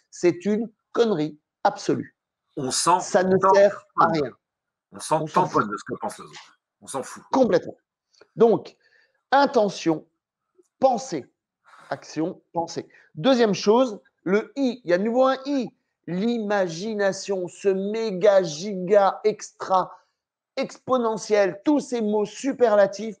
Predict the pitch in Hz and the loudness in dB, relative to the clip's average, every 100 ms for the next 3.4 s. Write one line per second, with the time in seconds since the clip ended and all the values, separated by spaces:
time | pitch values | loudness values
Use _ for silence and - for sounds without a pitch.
0 | - 190 - 190 185 190 170 165 160 170 | -12 -6 0 2 2 0 0 -2 2 4
1 | 185 180 _ _ _ 135 160 - 190 180 | 4 0 _ _ _ -6 -6 -4 2 4
2 | 175 175 _ _ _ - 175 175 170 _ | 4 -2 _ _ _ 2 2 2 -6 _
3 | - - 147 139 | -20 -16 -16 -16